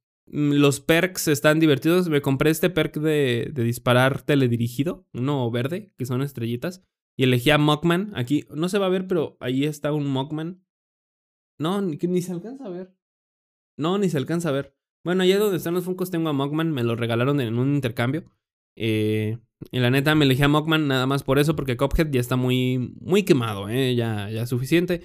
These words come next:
Y quería elegir a Mugman. Este, me gustó mucho el juego. Está muy padre, todavía no lo termino, pero mi única queja es que creo que hay dos jefes. Uno es la abeja, una reina abeja. Eh, no la canción,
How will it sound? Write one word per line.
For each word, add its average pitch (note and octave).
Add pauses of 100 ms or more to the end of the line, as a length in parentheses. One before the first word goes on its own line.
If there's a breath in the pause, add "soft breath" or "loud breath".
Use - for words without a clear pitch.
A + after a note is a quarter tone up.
(240 loud breath)
Y C#3
quería C#3
elegir D#3+
a D3+
Mugman. B2
Este, A2 (260)
me D3
gustó D#3
mucho G#3
el F#3+
juego. G#3 (140)
Está C3+
muy E3
padre, E3+
todavía E3+
no F3
lo E3+
termino, E3+
pero B2
mi D#3
única A3+
queja F3
es G#3
que G3+
creo F#3
que G3
hay F#3+
dos F#3
jefes. D#3+
Uno E3
es E3
la D#3
abeja, C3 (680)
una D3+
reina D3
abeja. C3+ (400)
Eh, A#2
no B2+
la F#3
canción, C#3